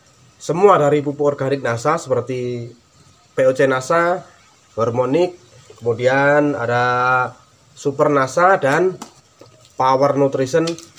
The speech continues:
ini diaplikasikan menjadi satu? Nah,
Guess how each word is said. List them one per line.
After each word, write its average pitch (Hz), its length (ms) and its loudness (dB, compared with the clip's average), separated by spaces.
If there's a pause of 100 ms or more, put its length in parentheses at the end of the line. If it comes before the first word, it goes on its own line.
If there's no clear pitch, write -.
(320)
ini 185 560 4
diaplikasikan 131 1400 -2 (560)
menjadi 120 400 0
satu? 104 560 -6
Nah, - 320 -20